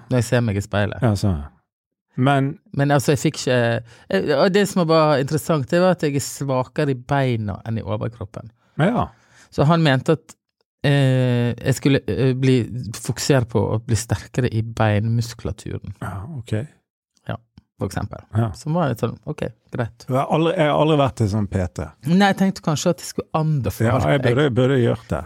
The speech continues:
Speaker 2: Jeg,
Speaker 1: Ja.
Speaker 2: jeg er jo, ehm,
Speaker 1: Men det er bare befriende deilig å være der og si
Speaker 2: Ja.
Speaker 1: til han mannen at, eh, dette handler ikke om sommerkropp.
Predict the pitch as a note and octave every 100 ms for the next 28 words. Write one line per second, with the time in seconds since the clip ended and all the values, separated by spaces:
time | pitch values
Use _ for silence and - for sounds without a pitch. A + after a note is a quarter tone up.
0 | - B2+ A#2+ B2+ A2 B2 A#2+ E2 D#2 -
1 | - - - - - - _ _ G2+ G2
2 | E2+ E2+ E2+ E2 D#2 D#2 - - _ -
3 | E3+ F3+ E3+ D3+ D3 - G3+ E3+ C3 A#2+
4 | C3+ D#3+ C3+ B2+ C#3 C#3 G#2 A2+ - C#3+
5 | B2+ - B2+ C3 C3 C3 A2+ A2 A2 -
6 | A#2 A2+ A#2 A#2 C3 A#2+ B2 C3 - A#2
7 | G#2+ A#2 A#2 - - -